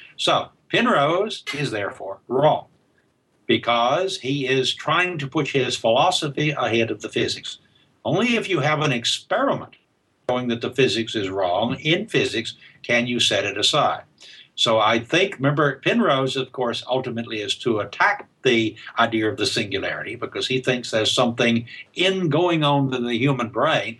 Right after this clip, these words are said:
that's not there that we can duplicate in a, um, uh, in a computer. I think he's completely wrong, and that's why I think he's wrong, because he knows what he's doing.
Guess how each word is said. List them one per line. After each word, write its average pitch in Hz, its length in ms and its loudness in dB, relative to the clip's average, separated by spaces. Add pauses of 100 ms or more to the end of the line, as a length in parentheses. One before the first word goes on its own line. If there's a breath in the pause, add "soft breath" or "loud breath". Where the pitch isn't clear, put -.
(240 loud breath)
that's - 200 -2
not 151 320 -2
there 117 380 2
that 117 200 0
we 120 140 0
can 127 160 -2
duplicate 101 680 0
in 101 360 -10
a, 101 340 0
um, 98 240 2 (100)
uh, 101 180 0
in 104 160 -2
a 104 80 0
computer. 113 480 2 (240 loud breath)
I 113 100 2
think 120 220 0
he's 107 120 4
completely 135 460 0
wrong, 117 440 2 (180 loud breath)
and 123 180 2
that's 135 260 0
why 254 360 4
I 113 100 2
think 98 240 -8
he's 92 180 -14
wrong, - 200 -10 (340 soft breath)
because 123 240 -2
he 240 140 4
knows 320 280 2
what 208 140 2
he's 139 140 0
doing. 104 280 0